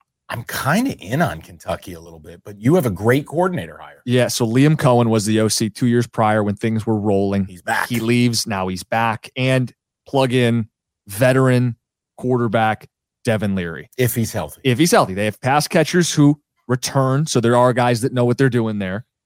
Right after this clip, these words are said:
Speaker 2: The defense has always been there under Stoops.
Speaker 1: Well, and I'll tell you one thing. They've got not one, but two N F L linebackers.
Speaker 2: Matters.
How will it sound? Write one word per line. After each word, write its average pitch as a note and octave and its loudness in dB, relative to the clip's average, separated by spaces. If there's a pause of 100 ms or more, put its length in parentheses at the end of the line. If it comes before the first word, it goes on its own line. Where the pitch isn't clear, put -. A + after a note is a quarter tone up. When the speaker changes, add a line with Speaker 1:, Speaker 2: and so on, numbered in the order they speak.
Speaker 2:
The C#3 0
defense F3+ 2
has C#3 2
always D3 4
been C#3 0
there B2 2
under A#2+ 0
Stoops. G#2+ -6
Speaker 1:
Well, B2 2
and B2 0
I'll A#2 -2
tell B2 -2
you A#2 -2
one A#2 -4
thing. F2+ -12
They've G#2 -18
got A2 -4
not A2+ -6
one, A2 -8
but F#2+ -14 (240)
two G#2+ -4 (240)
N B2 -2
F A2+ -4
L G#2+ -2
linebackers. E2 -14 (640)
Speaker 2:
Matters. B2 -2